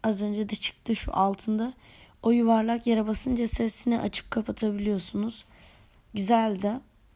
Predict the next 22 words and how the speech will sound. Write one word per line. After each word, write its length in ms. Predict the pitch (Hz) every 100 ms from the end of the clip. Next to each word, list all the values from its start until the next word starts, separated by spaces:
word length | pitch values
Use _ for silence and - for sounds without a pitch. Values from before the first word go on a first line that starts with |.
| _ _ _ _ _ _ -
Yani 140 | 220
size 280 | 208 226 226
de 60 | 220
öneririm. 540 | 214 208 208 196 226
Şimdi 420 | - 226 220 240 - - - - - - _ _ _ _ -
burada 420 | 214 208 226 226 - -
gördüğünüz 560 | - 202 214 214 214 220
gibi 260 | 226 214 - -
belgeleri 680 | 202 202 202 202 202 202 196
var. 180 | 185 190
Garanti 540 | 208 190 185 180 185
belgesi 480 | 180 170 175 156 -
falan. 440 | 180 175 170 202 - _ _ _ - - _ -
Ama 160 | 226 220
ilk 180 | 214 220
önce 200 | 214 208
size 180 | -
şarj 340 | 220 220 214 202
aletini 360 | 202 202 214 202
göstereceğim. 580 | 196 - 190 196 208 208
Bulabilirsem. 840 | 196 196 202 175 - 214 214 202
Hı, 140 | 202